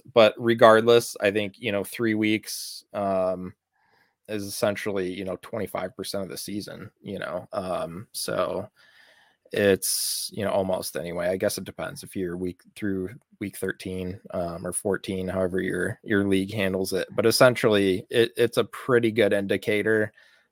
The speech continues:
of where you're gonna end up. Obviously, there are outliers, like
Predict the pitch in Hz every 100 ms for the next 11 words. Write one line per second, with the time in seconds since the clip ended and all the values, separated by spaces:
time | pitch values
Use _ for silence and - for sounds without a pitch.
0 | - 104 98 98 98 95 - - - _
1 | _ _ _ _ _ _ - - 117 104
2 | 101 101 95 101 98 95 92 95 95 92
3 | 87 120 - _ _ _ _ _ 98 104
4 | 110 107 120 104 92 90 87 92 98 104
5 | 107 117 - - 107 92